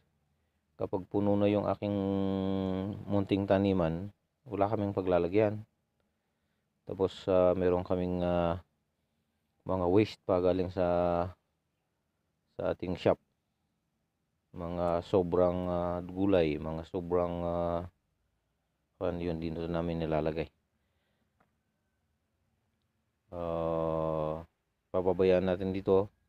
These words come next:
ng, ah, one month. After one month, ito yung result. Magiging, ah,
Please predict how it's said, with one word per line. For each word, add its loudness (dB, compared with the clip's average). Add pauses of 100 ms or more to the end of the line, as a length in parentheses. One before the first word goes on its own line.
(560)
ng, -8 (100)
ah, -4
one 4
month. 0 (380)
After -8
one 2
month, -4
ito -8
yung -4
result. -8 (240)
Magiging, -10
ah, -6